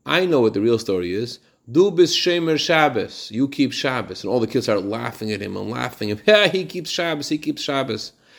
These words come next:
And the teacher made a big scene out of this. "He keeps Shabbos. Look at this crazy kid who keeps Shabbos." And the teacher says, "Listen, Moshe, I know that it's not so easy for you to, to, uh, get used to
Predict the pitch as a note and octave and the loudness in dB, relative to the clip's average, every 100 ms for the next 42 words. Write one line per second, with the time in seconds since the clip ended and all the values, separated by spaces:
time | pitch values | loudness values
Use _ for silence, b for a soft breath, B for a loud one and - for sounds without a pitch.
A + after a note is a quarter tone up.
0 | B B F#2+ F#2+ C#3+ C3+ B2 A2 G2 A2+ | B B -4 2 2 4 4 4 4 0
1 | - A#2+ A2 G#2+ G#2 G#2 - G3+ G#3 D#3 | 0 -2 0 0 0 -2 -2 -2 -2 0
2 | D3 - E3 D3+ D#3 D#3 C3 - D3 C3+ | 0 2 2 2 0 0 0 2 2 2
3 | B2 C#3+ A#2+ A#2+ A2+ - G#2 G2+ - - | 0 -2 -2 -2 -6 -4 -6 -8 -16 -20
4 | _ _ b b b b b b F2 G#2+ | _ _ b b b b b b -4 0
5 | C3+ C3 B2+ A2+ C3+ C#3 A#2 F#2 - G2 | 0 0 0 2 2 0 0 -2 -2 -12
6 | F#2+ _ _ _ _ _ _ F2+ G2 B2 | -16 _ _ _ _ _ _ -6 0 2
7 | C3+ B2 G2+ A#2 A#2 - - A#2 G#2+ G2 | 4 2 2 0 -2 0 0 4 4 2
8 | - - A2+ A2 A2+ A2 G#2+ A2 A2 G#2 | -2 -4 -2 -2 -2 -6 -4 0 0 -2
9 | - F#2+ F#2 E2+ - _ _ _ - F2+ | -4 -2 -2 -4 -10 _ _ _ -6 -4
10 | F2 F2 F2 F2 F#2+ G2 F2+ A#2 - - | -4 -4 -6 -8 -6 -2 0 0 -2 -2
11 | G2 F#2 | -2 -4